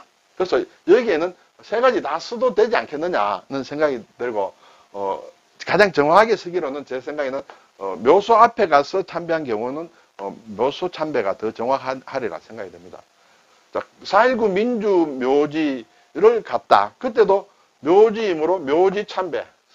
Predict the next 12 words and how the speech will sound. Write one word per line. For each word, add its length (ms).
그렇죠. 240
사일구 500
묘지 380
참배했다. 560
또는, 260
어, 120
국립묘역이므로, 920
어, 60
묘역을 540
참배했다. 560
왜냐하면 440
여러 1200